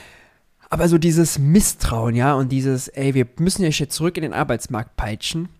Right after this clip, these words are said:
Erstens, wie hier erklärt, völlig falsch, weil viele da eben schon arbeiten. Und zweitens, es ist ja,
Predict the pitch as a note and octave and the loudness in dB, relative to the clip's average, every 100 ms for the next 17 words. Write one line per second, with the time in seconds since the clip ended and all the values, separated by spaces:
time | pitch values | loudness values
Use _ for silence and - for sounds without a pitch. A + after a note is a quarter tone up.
0 | _ _ _ - E3+ F3+ - A#3 - - | _ _ _ 2 4 2 -2 -6 -8 -16
1 | _ C3 A#2 A2+ - - C3 D#3+ - C3+ | _ -4 -2 -2 -6 -8 -8 -6 -4 -4
2 | A#2+ A#2 B2 D#3 C3 B2 E3+ C3+ B2 A#2+ | -4 -6 -6 -2 2 2 2 2 2 0
3 | - - A2+ A2+ A#2+ - G#3 - - - | -4 -6 -4 -4 -4 -6 -10 -10 -18 -20
4 | _ C#3+ - - C3 D#3 G3 - B2+ C#3+ | _ -4 -2 -2 2 4 2 0 -4 -4
5 | G#3 - - _ _ _ _ _ - - | -6 -12 -16 _ _ _ _ _ -8 -4
6 | F#3 F#3 E3 D3+ | -2 0 0 0